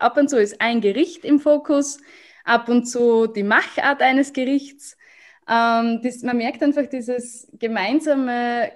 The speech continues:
Kochen oder einfach die Herangehensweise an, an Küche, an das, was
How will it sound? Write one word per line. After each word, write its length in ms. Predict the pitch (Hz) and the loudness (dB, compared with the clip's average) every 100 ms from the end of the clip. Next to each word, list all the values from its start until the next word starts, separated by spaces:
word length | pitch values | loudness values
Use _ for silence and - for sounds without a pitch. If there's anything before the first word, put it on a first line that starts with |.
| - | -16
Kochen 540 | 214 269 - 262 226 | -8 -8 -6 -6 -4
oder 240 | 190 220 | -4 -4
einfach 300 | 180 226 233 | -4 -6 -8
die 180 | 226 233 | -8 -4
Herangehensweise 1300 | 220 185 196 262 233 233 214 208 220 226 214 214 214 | -4 -4 -4 -4 -4 -6 -2 0 -2 -4 -2 0 -2
an, 260 | 196 196 202 | -4 -8 -8
an 220 | 196 202 | -8 -10
Küche, 440 | - 269 - 220 | -8 -10 -2 -2
an 160 | 185 202 | -2 -2
das, 280 | 202 202 196 | -4 -6 -4
was 220 | 214 208 | -4 -4